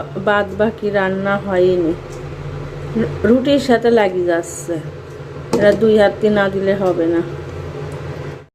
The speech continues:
তো এই যে এদিকে ভাত হয়ে গেছে, ভাত রান্না করলাম, খুব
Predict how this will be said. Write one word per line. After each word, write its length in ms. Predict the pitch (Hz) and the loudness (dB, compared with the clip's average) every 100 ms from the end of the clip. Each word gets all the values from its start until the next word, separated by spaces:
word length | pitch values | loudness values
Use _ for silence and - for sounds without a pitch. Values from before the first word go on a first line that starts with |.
| - 147 - | -10 -8 2
তো 60 | 254 233 | 4 6
এই 40 | |
যে 120 | 220 226 | 4 4
এদিকে 320 | 220 220 233 | 2 2 2
ভাত 520 | 220 208 214 196 202 - - - 214 | 2 0 2 2 2 -4 -12 -8 -2
হয়ে 180 | 220 214 | 2 2
গেছে, 280 | 208 - 208 208 208 | 2 -6 -8 -8 -6
ভাত 180 | 196 190 - 196 | -4 -4 -6 -4
রান্না 320 | 196 190 196 202 | -2 -2 -6 -4
করলাম, 380 | 208 208 196 196 262 - - - - - - - - | 0 2 4 4 2 -2 -8 -8 -8 -10 -12 -12 -2
খুব 280 | 240 254 | 4 6